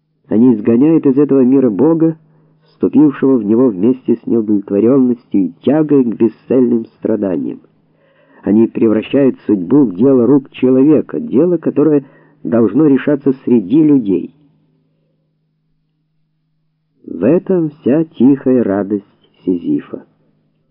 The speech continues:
Ему принадлежит его судьба. Камень — это его достояние. Точно так же абсурдный человек, глядя на свои муки,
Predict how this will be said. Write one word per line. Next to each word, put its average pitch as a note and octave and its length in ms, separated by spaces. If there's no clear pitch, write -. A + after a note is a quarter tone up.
Ему B2 220
принадлежит G#2 680
его G#2+ 260
судьба. D#2+ 520
Камень — A#2 400
это G#2 300
его G#2 320
достояние. G2 840
Точно B2+ 320
так C3 220
же B2 200
абсурдный B2 640
человек, A#2 460
глядя A#2 320
на A2 100
свои G#2 300
муки, E3 480